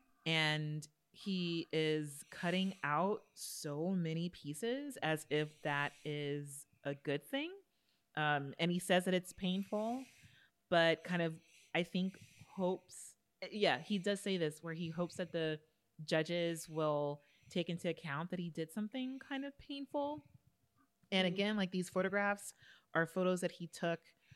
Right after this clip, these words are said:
Speaker 1: um, commemorating the death of his older brother in Guadalajara. So there's a lot of
Speaker 2: Mm.
Speaker 1: emotional, um, sentiment, and, um, there's a lot of sentimentality in these prints. And so it means a lot to be editing this out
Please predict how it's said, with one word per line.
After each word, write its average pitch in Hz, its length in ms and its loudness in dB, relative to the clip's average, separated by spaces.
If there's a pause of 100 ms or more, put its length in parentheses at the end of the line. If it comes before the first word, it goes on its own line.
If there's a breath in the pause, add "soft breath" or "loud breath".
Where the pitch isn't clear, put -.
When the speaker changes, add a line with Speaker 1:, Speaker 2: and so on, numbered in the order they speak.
(300 soft breath)
Speaker 1:
um, 156 300 2
commemorating 175 680 0
the 160 120 2
death 151 320 -2
of 185 120 -4
his 165 200 -4
older 151 200 -4
brother 143 640 -4
in 151 140 -2
Guadalajara. 147 560 0
So - 140 0
there's 170 240 2
a 160 40 2
lot 175 200 4
of 175 60 2
Speaker 2:
Mm. 175 40 0 (140)
Speaker 1:
emotional, 160 920 -2 (600 soft breath)
um, 147 400 -2 (220)
sentiment, 160 680 0 (200)
and, 147 680 -6
um, 143 600 -8
there's 185 180 0
a - 40 2
lot 190 100 4
of 185 60 0
sentimentality 156 720 -4
in 139 180 -6
these 139 220 -10
prints. 151 600 -2 (460 soft breath)
And 160 140 2
so 160 400 2 (220)
it 185 120 4
means 202 280 4
a 208 60 6
lot 185 400 4
to - 60 -6
be 165 140 -4
editing 160 300 0
this 147 220 -8
out 180 400 2